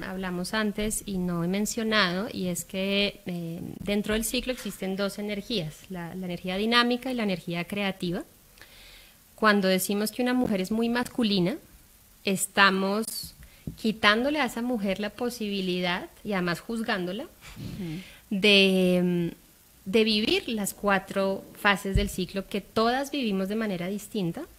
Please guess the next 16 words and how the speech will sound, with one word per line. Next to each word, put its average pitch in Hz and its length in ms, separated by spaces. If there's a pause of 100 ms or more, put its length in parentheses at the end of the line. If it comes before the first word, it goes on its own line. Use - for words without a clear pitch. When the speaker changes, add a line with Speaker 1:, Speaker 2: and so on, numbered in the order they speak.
(360)
Speaker 1:
Lo 208 120
que 196 100
pasa 190 220
es 180 100
que 233 100
muchas 240 320
de 254 100
nosotras 190 480
tenemos 185 420
más 226 420
energía 196 440
dinámica, 196 840 (1200)
no 202 180
masculina, 208 600 (240)
sino 180 320
dinámica, 180 800